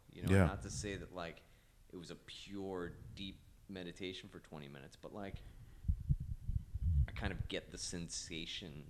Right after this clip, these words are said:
Speaker 1: that I'm looking for. I feel like
Speaker 2: Okay.
Speaker 1: I've at least achieved that much where, like,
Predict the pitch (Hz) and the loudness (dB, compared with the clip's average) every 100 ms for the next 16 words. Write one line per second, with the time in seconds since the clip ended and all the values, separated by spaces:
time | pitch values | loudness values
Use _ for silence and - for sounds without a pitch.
0 | - - - - - - 95 78 69 76 | 0 2 0 0 -2 -2 -2 -2 -2 -4
1 | - 71 - 64 73 - 90 82 101 - | -6 -8 -6 -4 -2 -2 -2 8 10 12
2 | 113 131 95 110 - 101 - - 92 78 | 12 10 4 2 2 -2 0 2 2 2
3 | 85 85 85 - 80 82 71 76 | 0 0 -2 -4 -4 -4 -2 -6